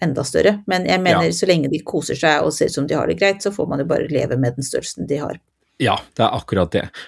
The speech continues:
Speaker 2: Og så kan man jo da, i verste fulle fall, så kan man jo dra opp planta, beskjære røttene for å redusere rotklumpen,
Speaker 1: Mm.
Speaker 2: eh, potte om i samme potte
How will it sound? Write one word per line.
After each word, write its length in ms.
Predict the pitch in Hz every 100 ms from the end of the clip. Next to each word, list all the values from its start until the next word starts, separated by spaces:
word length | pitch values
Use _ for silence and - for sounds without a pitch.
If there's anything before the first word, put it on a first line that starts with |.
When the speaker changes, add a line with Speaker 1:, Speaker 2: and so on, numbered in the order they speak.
| - -
Speaker 2:
Og 60 |
så 80 | -
kan 240 | - - 90
man 240 | 82 87
jo 120 | 120
da, 400 | 131 92 92 92 92
i 160 | -
verste 460 | 98 107 - - -
fulle 240 | - 85
fall, 220 | 85 120 117
så 140 | -
kan 160 | - 90
man 120 | 85
jo 60 | 95
dra 260 | 92 95 80
opp 80 | 80
planta, 480 | 101 80 - 101 117
beskjære 640 | 101 104 - 82 71 87 85
røttene 460 | - _ 92 107
for 160 | 120 107
å 140 | 87
redusere 800 | 85 82 95 - - 80 78 90
rotklumpen, 720 | 95 82 - 82 78 110 123 135
Speaker 1:
Mm. 380 | 240 226 220 -
Speaker 2:
eh, 200 | 110 95
potte 320 | - 104 -
om 100 | 82
i 40 | 98
samme 420 | - 110 80 87
potte 500 | 101 - - 143